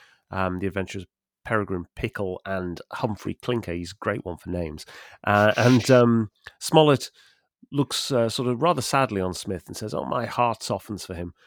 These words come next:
Why, gossips, we've been in the same straits ourselves. Gadzooks, never did mother feel more concern for her eldest born than I when Rory Random went out to make his own way in the world," which is, of course, reference to, to Roderick Random. And, um, uh, Smollett, uh,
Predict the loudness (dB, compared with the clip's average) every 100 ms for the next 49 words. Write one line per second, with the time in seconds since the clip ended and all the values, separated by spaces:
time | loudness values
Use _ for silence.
0 | _ -6 -2 -2 -2 -4 -2 -6 -6 -8
1 | -4 -2 -2 -2 -4 -4 -4 -8 -8 -6
2 | -8 -6 -6 -4 -4 -2 2 0 0 -10
3 | _ _ _ -2 0 0 0 -2 0 0
4 | 0 -2 -2 0 -4 -4 -6 -6 -2 -2
5 | -2 -4 -6 -6 -2 -2 -2 -4 -6 -6
6 | -4 -4 -6 -20 _ -2 2 4 4 2
7 | 0 2 4 4 4 4 2 0 -4 -6
8 | -6 -6 -8 -6 -6 -6 -6 -4 -2 -2
9 | -2 -4 -4 -6 -8 -14 -16 -14 -14 -10
10 | -10 -10 -14 -12 -12 _ -20 _ -8 -4
11 | 0 0 0 -6 -2 0 0 -4 -10 _
12 | _ _ 2 4 4 6 6 8 4 -2
13 | _ _ -6 -2 0 -2 -6 -8 2 4
14 | 4 2 0 -6